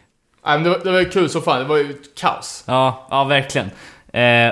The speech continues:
Speaker 2: och, eh, jag vet inte om de fick avbryta i förtid eller vad det blev, men helt plötsligt så såg jag bara Emily stå och hålla i ena P A-högtalaren,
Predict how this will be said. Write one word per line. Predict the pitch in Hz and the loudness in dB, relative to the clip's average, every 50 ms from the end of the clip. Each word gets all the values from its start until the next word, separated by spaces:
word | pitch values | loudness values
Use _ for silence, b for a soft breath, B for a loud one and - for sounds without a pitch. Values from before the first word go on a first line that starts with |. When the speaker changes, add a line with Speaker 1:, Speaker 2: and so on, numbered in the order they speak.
| - - | 0 2
Speaker 2:
och, | 127 123 117 - - - - 131 | 0 0 0 -2 -6 -8 -2 0
eh, | 120 120 120 120 117 - - - - - - - - - - - - - - - - - 87 - - - - | 2 4 4 4 4 2 -2 -8 -18 -20 -20 -20 -20 -20 -20 -20 -20 -20 -18 -16 -14 -14 -14 -12 -12 -10 -6
jag | - 123 | -4 0
vet | 139 143 | 2 2
inte | 139 135 | 2 4
om | 131 131 | 2 2
de | 120 | 0
fick | - 120 - | 0 -2 -2
avbryta | - 135 135 127 117 110 135 147 147 139 143 - - - 110 104 101 101 107 - | 0 2 2 2 2 0 0 0 0 -2 -2 -6 -2 0 2 2 2 0 -2 -4
i | - 113 107 | -6 -6 -4
förtid | - 135 123 113 110 - - 143 123 107 95 101 | 0 0 2 0 0 0 0 0 0 0 0 -2
eller | 110 110 113 | -4 -4 -2
vad | 117 120 120 117 | -2 0 0 0
det | 110 | -2
blev, | 107 107 87 90 90 104 | -4 -4 -4 -4 -2 -2
men | 113 120 | 0 2
helt | 131 131 123 - | 2 2 0 2
plötsligt | - 120 - - 123 107 | 0 -2 -2 -2 -8 -8
så | 117 110 | -6 -6
såg | - 127 123 120 | -4 -2 -2 -2
jag | 113 101 | -2 -2
bara | 107 110 - | -4 -4 -2
Emily | 131 131 123 123 117 107 107 104 | 0 2 2 2 2 0 -2 -2
stå | - 113 | -2 -2
och | 110 95 | -2 0
hålla | 117 117 113 113 113 117 | 0 0 0 2 0 0
i | 113 110 | 0 0
ena | 107 107 107 104 107 | 0 -2 -2 -2 -2
P | - - - 117 110 107 107 | -2 -2 -2 0 0 2 2
A-högtalaren, | 107 110 117 110 107 107 - - 131 123 123 107 101 98 98 95 98 | 2 2 2 0 0 -2 -2 0 0 2 2 0 0 -2 -2 -4 -6